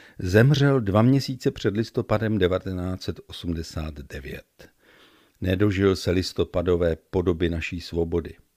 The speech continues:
Kdyby žil dnes, byl by ještě smutnější, protože se mnozí z nás zábradlí dosud nepustili. Vzpomínám na něj, protože mne učil přemýšlet a mluvit tak,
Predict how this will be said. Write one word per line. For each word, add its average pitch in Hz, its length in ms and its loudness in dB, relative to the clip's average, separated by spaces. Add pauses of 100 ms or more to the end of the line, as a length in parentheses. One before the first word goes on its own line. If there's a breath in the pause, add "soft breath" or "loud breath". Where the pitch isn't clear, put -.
(380)
Kdyby 101 300 0
žil 190 220 4
dnes, 107 380 -4 (640 soft breath)
byl 156 160 8
by 175 100 4
ještě 175 280 4
smutnější, 147 840 2 (560)
protože 98 400 -2
se - 160 0
mnozí 101 480 0
z 101 100 -2
nás 95 520 0 (120)
zábradlí 87 920 0 (400 soft breath)
dosud 78 480 -8 (440)
nepustili. - 760 -10 (1120 soft breath)
Vzpomínám 180 640 4
na 165 100 6
něj, 73 300 2 (360 soft breath)
protože 107 420 0
mne 104 220 4
učil - 300 -2
přemýšlet 113 720 0
a 101 80 0
mluvit 98 440 -2
tak, - 420 -8